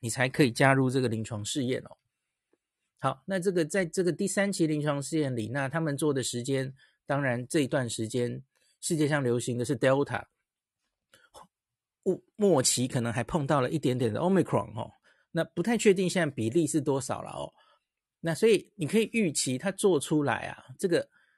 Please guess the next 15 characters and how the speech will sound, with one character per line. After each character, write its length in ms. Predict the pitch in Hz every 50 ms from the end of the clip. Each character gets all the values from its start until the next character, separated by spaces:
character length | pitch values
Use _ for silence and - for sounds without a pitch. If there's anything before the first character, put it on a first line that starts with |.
| _ _ _ _ _ _ _ _
对 100 | - 196
感 340 | 175 - - 123 127 151 175
染 240 | 185 185 139 104 110
的 140 | 113 - -
有 220 | - 139 - -
效 260 | - - 147 120 113
性 260 | 110 - - 120 - -
啊， 220 | - - - -
大 140 | - 180 151
概 160 | 135 - 151
不 180 | 127 - 123 120
会 160 | - 175 143
太 320 | 127 - - 156 120 110 120 131 - _ _
好 260 | - - 131 - 117
看。 400 | - - - 202 143 - 127